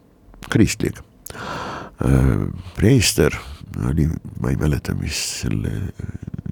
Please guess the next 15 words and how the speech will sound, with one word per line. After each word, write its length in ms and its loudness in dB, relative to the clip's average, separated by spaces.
tegelase 480 2
nimi 320 6
oli, 240 6
ähm, 480 6
esitas 480 4
rahvast, 480 4
nüüd 1200 -8
selle 320 -2
abomination, 880 6
eks 160 0
ole, 180 6
selle 300 0
absoluutselt 540 6
lubamatu 560 6
nähtust 560 4